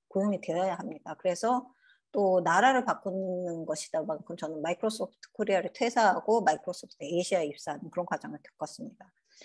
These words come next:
그런 다음에 이제 싱가포르에 왔더니, 예, 과연 우리가 현, 그동안 겪어온, 제가 한국에서 겪어온 것과는 굉장히 다른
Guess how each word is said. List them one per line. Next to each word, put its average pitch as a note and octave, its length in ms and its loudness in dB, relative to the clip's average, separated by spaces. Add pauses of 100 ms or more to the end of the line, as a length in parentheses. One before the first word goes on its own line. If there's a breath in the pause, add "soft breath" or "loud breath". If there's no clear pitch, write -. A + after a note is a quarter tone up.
(360 soft breath)
그런 C4+ 240 6
다음에 A3+ 420 6
이제 F3 480 2
싱가포르에 A#3 460 0
왔더니, F3 720 0
예, D#3+ 200 0
과연 E3 640 2
우리가 E3 340 -2
현, A#3 340 2
그동안 F3+ 720 -2
겪어온, E3 540 2 (140)
제가 D3+ 300 -2 (200)
한국에서 A#3 420 2
겪어온 D#3+ 400 -4
것과는 F3 540 -2
굉장히 F3 360 -6
다른 F#3+ 480 2